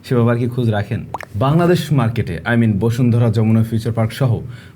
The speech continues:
বাংলাদেশের বিভিন্ন জায়গায়, বিভিন্ন মার্কেটে নকল প্রোডাক্টের সয়লাভ হয়ে গেছে। এবং already কিছুটা কম দামে সেই ফোন পেয়ে আপনারা হয়তো অনেকেই কিনে নিচ্ছেন, ভাবছেন, "ওয়াও, কম দামে পাওয়া যাচ্ছে যেহেতু,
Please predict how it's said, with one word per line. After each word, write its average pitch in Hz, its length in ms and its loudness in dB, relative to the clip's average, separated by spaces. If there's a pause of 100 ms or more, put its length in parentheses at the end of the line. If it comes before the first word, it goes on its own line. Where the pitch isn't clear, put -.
বাংলাদেশের 139 540 2
বিভিন্ন 185 600 4
জায়গায়, 113 300 2
বিভিন্ন 127 420 2
মার্কেটে 127 440 0
নকল 120 720 2
প্রোডাক্টের 131 520 0
সয়লাভ 98 440 -2
হয়ে 85 200 -6
গেছে। 82 300 -10 (180)
এবং 180 200 2
already 185 480 2
কিছুটা 226 300 2
কম 196 220 2
দামে 135 140 2
সেই 165 160 2
ফোন 185 240 0
পেয়ে 143 220 2
আপনারা 131 260 2
হয়তো 120 200 2
অনেকেই 113 400 0
কিনে 185 260 2
নিচ্ছেন, 151 400 0
ভাবছেন, 123 380 -2
"ওয়াও, 85 380 -4
কম 117 160 2
দামে 110 160 2
পাওয়া 107 220 -2
যাচ্ছে 104 180 -4
যেহেতু, 98 400 -4